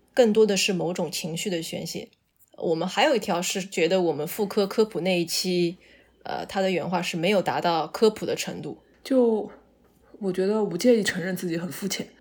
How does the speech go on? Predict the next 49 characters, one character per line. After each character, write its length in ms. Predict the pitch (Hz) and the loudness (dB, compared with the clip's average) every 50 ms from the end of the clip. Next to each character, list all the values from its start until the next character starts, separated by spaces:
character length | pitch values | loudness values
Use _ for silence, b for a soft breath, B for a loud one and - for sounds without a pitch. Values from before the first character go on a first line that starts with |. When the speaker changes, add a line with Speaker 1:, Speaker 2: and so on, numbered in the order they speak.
| _ B B B B | _ B B B B
Speaker 2:
做 300 | B - 381 370 262 202 | B 6 6 8 8 6
这 260 | 196 247 254 233 196 | 6 6 4 4 4
些 500 | 185 - - 208 196 185 185 190 202 208 - - _ _ _ _ _ _ - | 2 0 0 0 0 0 0 -2 -4 -6 -10 -16 _ _ _ _ _ _ 6
内 200 | 240 262 285 233 | 8 10 10 8
容 240 | 180 160 143 139 | 8 6 2 0
的 100 | 151 165 | 0 -2
话， 380 | 170 - 202 180 165 143 139 - B B B B B B B B - | -2 -2 -2 -4 -4 -4 -8 -12 B B B B B B B B -6
其 120 | - - 247 | 2 4 4
实 80 | - | 4
一 80 | 320 320 | 4 4
直 140 | - 233 247 | 4 4 4
我 160 | 240 175 - | 4 4 4
都 100 | 170 196 | 4 4
会 120 | 233 262 | 2 2
比 80 | 208 180 | 2 2
较 160 | 180 202 214 | 2 2 2
谨 180 | - - - - | 0 -4 -4 -4
慎， 400 | - - - 233 214 - - - - _ | -4 -4 -2 -2 -2 -2 -4 -8 -12 _
在 440 | - 185 180 165 156 151 147 143 139 139 | -2 0 0 2 2 0 0 -2 -4 -2
各 180 | - 247 220 | 0 0 2
个 180 | 170 165 156 143 | 2 2 0 0
的 400 | 120 82 78 80 - - - - | 0 -2 -2 -4 -6 -10 -14 -14
平 220 | - - - 165 156 | -12 -8 -8 -8 -6
台 180 | 147 143 147 | -4 -4 -6
上， 400 | 151 - 175 156 131 - - - - _ _ _ - | -4 -4 -4 -6 -6 -8 -10 -12 -16 _ _ _ 4
更 260 | - 339 302 247 220 | 4 6 8 8 8
加 160 | 233 240 247 | 8 8 6
想 280 | 247 - 233 202 - - | 6 4 2 -2 -2 -2
做 180 | - 208 214 | -2 0 0
的 100 | 196 190 | 2 2
是 280 | 185 - - - 208 196 | 0 0 0 0 0 0
一 120 | 185 180 175 | 0 0 2
个 460 | 185 185 185 180 175 170 170 175 - B B B B B - | 2 4 4 4 4 2 0 -4 -8 B B B B B -8
提 140 | - - 226 | -2 0 2
出 140 | 214 277 277 | 4 4 4
一 80 | 269 | 4
个 100 | 254 262 | 4 2
话 220 | 254 277 269 214 175 | 2 2 2 2 0
题， 400 | - - - 165 156 156 160 170 | -2 -4 -4 -2 -2 0 0 0
然 160 | 165 156 165 | 0 0 0
后 420 | 190 214 208 196 - - - - - | 2 2 2 2 2 0 -6 -16 -16
稍 280 | - - - 285 277 | -10 -2 2 2 4
微 100 | 294 320 | 4 4
展 160 | 247 196 - - | 2 0 0 -2
开 180 | - 208 220 | -2 -2 -2
一 60 | 220 | 2
些 100 | 220 247 | 2 2
讨 260 | 247 247 - 160 - - | 2 2 0 -4 -4 0
论， 300 | 196 208 202 185 160 | 0 2 2 2 0